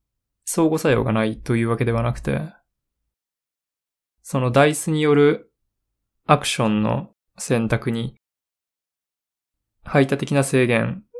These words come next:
例えば早い者勝ちの要素があったり、ある得点要素はマジョリティ争いになっていて、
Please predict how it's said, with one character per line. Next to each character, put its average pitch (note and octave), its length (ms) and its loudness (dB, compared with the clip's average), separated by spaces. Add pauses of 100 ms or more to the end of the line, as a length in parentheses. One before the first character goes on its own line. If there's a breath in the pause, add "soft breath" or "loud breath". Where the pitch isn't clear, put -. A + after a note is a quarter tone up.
(140)
例 C3+ 160 2
え A#2 40 4
ば A#2+ 100 2
早 C3 200 4
い C3 60 4
者 C3 160 0
勝 B2+ 160 0
ち C3+ 80 -4
の B2+ 60 0
要 A#2+ 160 0
素 C3 100 -8
が B2+ 140 -2
あ - 20 0
っ - 100 -16
た B2 140 -2
り、 B2+ 340 -4 (1700)
あ D#3 100 6
る C#3+ 120 2
得 - 180 -8
点 A#2+ 240 -4
要 A2+ 140 -2
素 A#2 160 -2
は A#2 280 0 (260)
マ B2+ 160 0
ジ C3 80 2
ョ - 20 4
リ C3+ 100 0
テ C#3 80 0
ィ C3+ 100 6
争 B2 220 0
い A#2 60 -4
に A2+ 80 -4
な A2 80 -2
っ A2 80 -18
て B2 100 -8
い B2 100 -6
て、 C3+ 300 -4